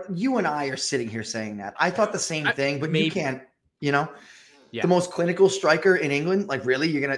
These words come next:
Speaker 1: you know? Like, I trust his judgment. And so, um, it was just one thing after another after another. And at this point, I go,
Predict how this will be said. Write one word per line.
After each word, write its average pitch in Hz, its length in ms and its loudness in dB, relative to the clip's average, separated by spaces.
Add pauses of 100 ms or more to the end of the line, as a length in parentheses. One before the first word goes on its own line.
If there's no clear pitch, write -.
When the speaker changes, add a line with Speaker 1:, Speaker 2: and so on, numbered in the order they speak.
Speaker 1:
you 143 100 -2
know? 160 260 0
Like, 135 240 0
I 147 140 2
trust 151 320 -2
his 123 160 -2
judgment. 104 460 -8
And 131 80 -14
so, 160 340 0 (380)
um, 135 480 0 (320)
it 165 120 -6
was 180 220 2
just 185 300 -2
one 180 320 -2
thing 185 180 -2
after 160 220 -2
another 156 260 2
after 143 160 0
another. 170 200 0
And 131 120 0
at 131 200 -2
this 160 260 4
point, 175 340 -2 (400)
I 143 100 4
go, 139 540 4